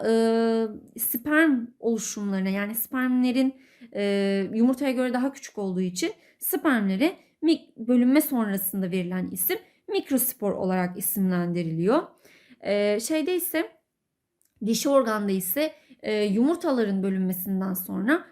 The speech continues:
makrospor olarak isimlendiriliyor. Zaten cevabımız direkt Edirne olarak gelmiş oluyor doğru olarak. Ama diğerlerinde, e, böyle bir durum söz konusu değil.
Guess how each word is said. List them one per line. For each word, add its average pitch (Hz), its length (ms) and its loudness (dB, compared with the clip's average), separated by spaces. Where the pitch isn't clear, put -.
makrospor 226 760 -4
olarak 220 460 -2
isimlendiriliyor. 190 1000 -2
Zaten 269 560 2
cevabımız 214 600 0
direkt 208 300 0
Edirne 196 400 0
olarak 185 440 0
gelmiş 202 680 0
oluyor 180 380 -2
doğru 196 280 2
olarak. 180 420 -2
Ama 254 180 0
diğerlerinde, 196 920 2
e, 185 960 0
böyle 208 280 2
bir 180 160 -2
durum 233 280 -6
söz 233 280 -6
konusu 202 380 -12
değil. 185 240 -10